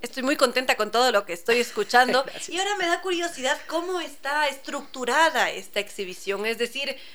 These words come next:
Speaker 1: cómo empieza nuestro viaje, nuestro recorrido por este mundo pasado.
Speaker 2: Por supuesto. Como, como, como, como te decía, la idea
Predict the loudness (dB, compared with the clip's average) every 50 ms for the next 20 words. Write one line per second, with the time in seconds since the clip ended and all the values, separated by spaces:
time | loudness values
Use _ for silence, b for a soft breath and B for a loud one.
0 | B B B 0 0 2 2 0 0 -2 -2 0 0 2 2 2 2 2 0 -2
1 | -2 -2 0 0 0 -2 2 0 2 2 2 -4 -4 -6 -6 -6 -6 -6 -2 -2
2 | -2 0 0 -2 -4 -2 -2 -2 -2 -2 -4 -4 -2 0 0 0 0 -2 B B
3 | B B B B -2 0 2 4 4 2 0 -4 -2 0 2 2 4 2 0 -2
4 | -6 -8 -8 -6 -6 -4 -4 -6 -6 -8 -12 -12 -14 -14 -14 -14 -16 -18 -20 -20
5 | -12 -12 -12 -12 -10 -8 -6 -6 -6 -6 -12 -14 B B B B B B B B
6 | B B -20 -20 -18 -20 -20 -18 -18 -18 -18 -18 -20 -20 -20 -20 -20 -20 -20 -18
7 | -18 -18 -18 -18 -18 -18 -18 -18 -18 -14 -8 -6 -2 2 4 4 4 2 0 -6
8 | -10 -8 -8 -8 -8 -10 -12 -10 -10 -8 -8 -10 -10 -8 -8 -8 -8 -8 -10 -10
9 | -10 -8 -10 -6 -4 -4 -4 -6 -6 -10 -10 -8 -8 -8 -8 -8 -6 -6 -6 -6
10 | -6 -8 -8 -10 -12